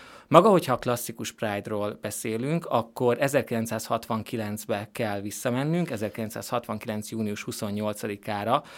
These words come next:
ö, Amerikába, amikor is, ö, a Stonewall Inn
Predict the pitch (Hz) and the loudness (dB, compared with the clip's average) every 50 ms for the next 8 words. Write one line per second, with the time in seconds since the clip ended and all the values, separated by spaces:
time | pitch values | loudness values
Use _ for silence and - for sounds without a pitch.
0 | - - - - _ - - 113 113 113 113 113 113 117 - - 123 120 120 113 | -18 -20 -20 -20 _ 0 2 4 4 6 6 6 4 4 4 4 4 4 4 2
1 | 110 107 - - 113 107 104 101 110 120 127 - - 131 120 110 113 110 - - | 0 -2 -2 0 0 0 0 2 4 6 6 6 4 4 2 2 2 0 0 0
2 | 123 117 110 110 110 110 - - - - - 123 117 113 113 117 - 113 - - | 0 0 2 0 0 -2 -2 -4 -4 -2 0 2 4 4 4 2 2 0 -4 -2
3 | - 139 127 123 120 117 113 110 110 110 110 - 131 113 110 107 107 | 0 2 2 2 2 2 2 4 2 2 2 0 0 -2 0 0 -2